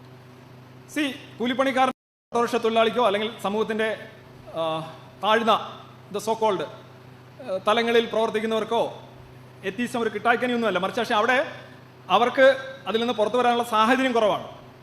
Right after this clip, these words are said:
അല്ലെങ്കിൽ അതിനുള്ള ഇമ്പൾസസ് കുറവാണ്. അങ്ങനെ ഒരു,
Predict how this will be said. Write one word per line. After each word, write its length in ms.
അല്ലെങ്കിൽ 240
അതിനുള്ള 260
ഇമ്പൾസസ് 520
കുറവാണ്. 300
അങ്ങനെ 180
ഒരു, 100